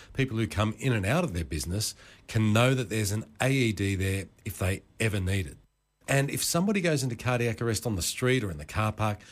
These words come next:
near that business, that A E D could very well save a life. So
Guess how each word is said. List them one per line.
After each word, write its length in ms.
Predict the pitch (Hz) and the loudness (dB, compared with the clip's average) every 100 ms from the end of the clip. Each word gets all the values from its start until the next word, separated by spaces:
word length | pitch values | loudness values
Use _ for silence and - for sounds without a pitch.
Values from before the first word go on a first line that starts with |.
| - | -12
near 360 | 101 107 123 151 | -2 4 6 4
that 240 | 135 98 | 2 0
business, 420 | 98 104 117 110 - - - - - | -2 0 0 -2 -4 -14 -20 -18 -4
that 280 | 107 131 - - | -2 -2 -4 -4
A 100 | 123 | 0
E 220 | 120 113 | 2 0
D 340 | 101 92 90 87 - - | 0 0 -2 -4 -12 -20
could 180 | - 87 | -6 -6
very 320 | 82 107 104 104 | 0 2 2 2
well 240 | 92 87 | 0 -2
save 340 | - 98 90 | 0 0 0
a 60 | 80 | 0
life. 260 | 85 78 73 | -4 -2 -2
So 260 | - 101 | 0 0